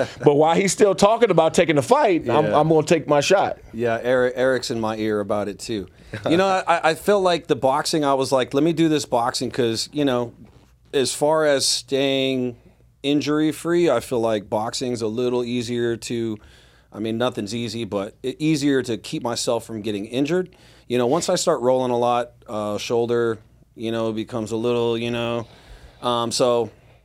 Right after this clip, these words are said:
Speaker 1: you know, and I'm, I'm not, I'm not, I'm not a spring chicken, you know, so we'll see what happens after that. Um, I would love to, to, to grace the lights out, uh, canvas.
Speaker 2: I,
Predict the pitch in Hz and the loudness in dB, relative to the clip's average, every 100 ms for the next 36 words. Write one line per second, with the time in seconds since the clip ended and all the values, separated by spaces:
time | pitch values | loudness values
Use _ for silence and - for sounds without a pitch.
0 | - - - _ _ 143 131 127 131 120 | -20 -20 -20 _ _ -2 0 0 -2 -4
1 | 135 147 139 139 156 147 - 117 147 147 | -2 -2 -2 -2 -2 -4 -10 -10 -6 -4
2 | 131 - 143 - 147 - 90 - - 117 | -4 -2 -4 0 -2 -2 -12 -16 -8 -4
3 | 113 117 - 123 117 110 - - - - | -2 -2 0 2 2 -2 -10 -20 -12 -2
4 | 208 220 196 170 143 127 120 110 - 107 | 0 2 2 2 0 0 -2 -2 -4 -2
5 | 110 113 - - - - - - 113 110 | -2 -2 -6 -20 -20 -20 -20 -10 -6 -4
6 | 107 101 98 - _ 117 120 120 120 120 | -4 -6 -10 -18 _ -4 -2 0 -2 -2
7 | 127 107 104 120 104 101 - 101 113 104 | -4 -4 -4 -4 -4 -6 -8 -4 -4 -4
8 | - 107 107 - 110 104 101 _ _ 107 | -6 -4 -4 -4 -4 -4 -8 _ _ -12
9 | 98 95 123 104 107 - - - | -12 -8 -8 -6 -8 -10 -2 4